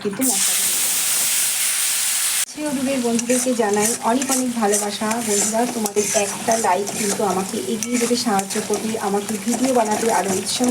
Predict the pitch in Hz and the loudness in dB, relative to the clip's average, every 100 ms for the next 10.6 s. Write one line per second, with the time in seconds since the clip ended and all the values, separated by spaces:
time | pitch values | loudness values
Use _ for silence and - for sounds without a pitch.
0 | 247 240 233 233 214 247 254 - - - | 4 2 0 -2 2 2 2 -6 -8 -10
1 | - 240 214 214 214 220 220 220 214 208 | -4 -2 0 0 -2 -2 -2 0 -2 0
2 | 233 214 226 240 226 226 220 220 214 202 | 2 2 2 2 0 0 0 -2 -2 -4
3 | 196 220 - - - - - - - 254 | -2 -2 -2 -6 -12 -10 -6 -4 -2 0
4 | 254 - 220 202 208 208 220 - - 208 | -2 2 0 2 2 2 0 -2 -4 -6
5 | 240 220 208 214 226 220 208 214 - - | -2 0 2 2 2 2 0 -2 -2 0
6 | 254 311 - - - - - 214 226 226 | 0 0 -6 -8 -6 -4 -4 -2 0 2
7 | 208 208 - 220 214 220 247 247 233 233 | 0 0 -2 0 0 0 2 2 4 4
8 | 220 196 208 - 233 214 196 - 220 226 | 4 2 0 -2 -2 0 -2 -2 -2 -2
9 | 220 214 208 196 190 214 214 190 214 214 | 0 0 2 0 0 -2 -2 0 0 0
10 | - 202 190 196 190 | 0 0 2 0 -2